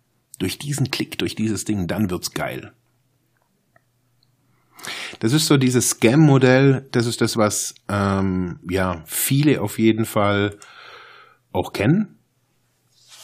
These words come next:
Äh, das ganze Finanzzeugs.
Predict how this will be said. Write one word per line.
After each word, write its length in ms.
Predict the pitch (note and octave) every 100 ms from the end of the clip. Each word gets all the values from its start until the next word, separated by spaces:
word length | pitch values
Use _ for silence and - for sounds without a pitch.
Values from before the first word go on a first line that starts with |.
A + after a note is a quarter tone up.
| - - _ _
Äh, 440 | A2 A2 A2 A2 G#2+ -
das 180 | - G#2
ganze 260 | G#2+ G2+ G2+
Finanzzeugs. 1160 | - F#2+ G#2+ C#3 - - A2+ C3+ D#3 - -